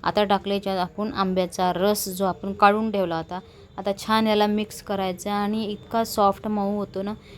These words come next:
आंब्याच्या रसामध्ये मी केसर पण टाकलं होतं, म्हणून तुम्हाला थोडासा रस कलर वेगळा दिसत असेल. केसर मी रसामध्ये पहिलेच काढून ठेवला होता त्याच्याच्याने, त्याच्यात छान अर्क उतरला. आणि बघा, आता मस्त सॉफ्ट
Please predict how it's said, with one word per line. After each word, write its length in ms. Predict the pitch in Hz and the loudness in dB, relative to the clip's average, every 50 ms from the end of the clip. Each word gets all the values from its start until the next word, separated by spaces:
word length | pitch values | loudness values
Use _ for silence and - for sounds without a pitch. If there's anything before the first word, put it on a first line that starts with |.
| - - | -8 -2
आंब्याच्या 400 | - 214 214 214 220 220 220 240 | 0 2 4 4 2 2 2 2
रसामध्ये 460 | 233 226 220 - 233 226 226 220 233 226 | 2 2 0 -2 -4 -4 -2 -2 -2 -2
मी 100 | 233 233 | -2 -4
केसर 400 | - - 214 196 202 - 214 214 | -2 0 -2 0 2 0 0 0
पण 240 | 214 220 220 220 | 0 -2 -2 0
टाकलं 300 | 208 214 196 202 196 190 | 0 0 0 0 0 -2
होतं, 160 | 185 185 202 202 | -2 -2 -2 -2
म्हणून 260 | 196 202 202 208 208 | -2 0 -2 -2 -2
तुम्हाला 280 | 202 196 202 196 196 196 | -4 -4 -4 -4 -4 -4
थोडासा 360 | - 202 196 196 196 - 208 | -2 -2 -2 -2 -2 -2 -4
रस 300 | 196 190 190 180 - - - - - - - - - - | -4 -2 -4 -4 -6 -10 -16 -20 -20 -20 -20 -20 -4 2
कलर 220 | - 202 202 202 202 | 4 6 6 6 6
वेगळा 280 | 185 185 170 185 196 | 4 2 2 2 2
दिसत 260 | 190 202 196 196 - 185 | 2 2 0 -2 -4 -8
असेल. 220 | 180 - 208 208 - - - | -8 -6 -8 -8 -8 -8 -6
केसर 380 | 202 196 196 - - 214 208 208 | -4 -4 -2 0 2 2 2 2
मी 220 | 208 208 214 226 226 - - - - - 190 | 0 -2 -2 -4 -6 -10 -16 -20 -12 -6 -4
रसामध्ये 520 | 185 185 180 - 202 196 202 196 196 202 | -2 -2 0 0 0 2 2 2 0 0
पहिलेच 400 | 196 190 185 185 196 208 - - | 0 0 0 0 0 -2 -4 -8
काढून 540 | - - - 190 185 185 196 208 214 220 208 | -8 -2 0 0 2 2 0 -2 -2 -4 -4
ठेवला 340 | 208 202 196 185 185 185 175 | -4 -4 -4 -2 -2 -2 -2
होता 180 | 170 170 190 | -2 -4 -6
त्याच्याच्याने, 420 | 190 196 180 190 185 - 190 196 185 | -6 -6 -6 -6 -6 -6 -6 -6 -6
त्याच्यात 380 | 196 185 - 196 - - - | -6 -6 -6 -8 -8 -12 -14
छान 260 | - - 208 214 226 | -8 -6 -4 -4 -2
अर्क 340 | - - 196 190 - - - | -2 -2 -2 -4 -6 -10 -14
उतरला. 360 | 185 - - 175 - 180 190 | -10 -8 -8 -8 -6 -6 -4
आणि 200 | 180 180 180 185 | -4 -4 -4 -4
बघा, 340 | 185 180 180 175 175 185 175 | -4 -4 -4 -4 -2 -4 -4
आता 180 | 175 - 185 185 | -4 -4 -6 -6
मस्त 280 | 190 190 185 - - | -6 -6 -6 -6 -6
सॉफ्ट 500 | 202 196 - - 180 160 160 156 - - | -8 -4 0 2 4 4 4 2 -2 -10